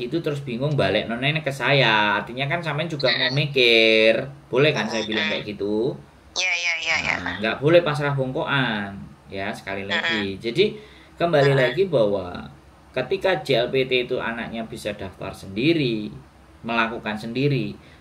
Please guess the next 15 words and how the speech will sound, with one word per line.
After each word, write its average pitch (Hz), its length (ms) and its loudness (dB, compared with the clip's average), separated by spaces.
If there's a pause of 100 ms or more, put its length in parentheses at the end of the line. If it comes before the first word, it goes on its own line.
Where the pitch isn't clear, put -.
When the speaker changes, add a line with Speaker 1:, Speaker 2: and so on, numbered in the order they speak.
Speaker 1:
dan 123 480 4 (260)
apabila 123 880 0
tembus 135 840 4 (1300)
N 110 160 -6
lima, 123 400 0
N 104 240 -8
empat, 107 400 0 (320)
nggak 113 160 4
usah 147 320 0
pakai 117 400 2
acara-acara 110 720 0
ke 98 160 -4 (320)
L 90 160 -2
P 131 240 0
K. - 100 -2